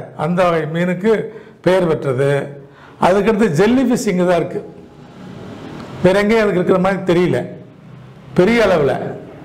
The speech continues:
அதுக்கடுத்து ஜெயிண்ட் சிம்பு-, ஷ்ரிம்ப்ஸ் எல்லாத்துக்கும் தெரிஞ்சிருக்கும். நான் வீட்ல குழம்பு வைக்கிறது வாங்கியிருப்பாங்க.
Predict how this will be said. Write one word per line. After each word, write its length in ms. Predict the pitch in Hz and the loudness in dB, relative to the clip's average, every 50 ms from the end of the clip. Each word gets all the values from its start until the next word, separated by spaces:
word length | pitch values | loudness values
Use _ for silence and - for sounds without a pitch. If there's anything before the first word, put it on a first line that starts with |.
| - - - - - | -20 -18 -8 0 0
அதுக்கடுத்து 460 | 156 165 190 185 220 202 208 156 135 147 | 2 2 4 2 2 2 2 2 2 4
ஜெயிண்ட் 320 | 180 214 240 247 233 214 202 - | 4 4 4 2 2 0 0 0
சிம்பு-, 460 | - 202 202 185 196 175 - - - - - | 0 0 0 0 -2 -2 -2 -4 -8 -8 -2
ஷ்ரிம்ப்ஸ் 340 | - 180 202 196 170 - - - - - - - - - - | 0 0 2 2 0 -4 -8 -12 -14 -18 -20 -20 -12 -4 0
எல்லாத்துக்கும் 360 | - 190 202 214 214 196 156 185 | 2 2 2 2 0 0 -2 -2
தெரிஞ்சிருக்கும். 520 | 190 185 180 185 170 156 185 185 226 262 269 - - - - - - - - - - - | -2 0 0 -2 0 0 0 -2 -2 -2 -6 -12 -18 -20 -20 -20 -20 -20 -20 -10 -2 0
நான் 180 | 185 180 180 202 | 0 2 2 2
வீட்ல 220 | 220 214 220 214 202 190 175 165 156 147 139 131 139 147 - - - - - - - - - - - - - - - - - - - - - - - - - - - - - - - - | 0 0 2 2 2 2 2 2 0 -2 -4 -6 -6 -10 -12 -14 -18 -20 -20 -20 -20 -20 -20 -20 -20 -20 -20 -20 -20 -20 -20 -20 -20 -20 -20 -20 -20 -20 -20 -18 -18 -18 -16 -8 0 2
குழம்பு 240 | 185 202 220 214 | 2 4 4 2
வைக்கிறது 280 | 214 202 190 196 180 170 | 2 2 2 2 2 2
வாங்கியிருப்பாங்க. 480 | 175 175 175 165 147 156 156 151 160 | 2 2 0 0 0 0 0 2 2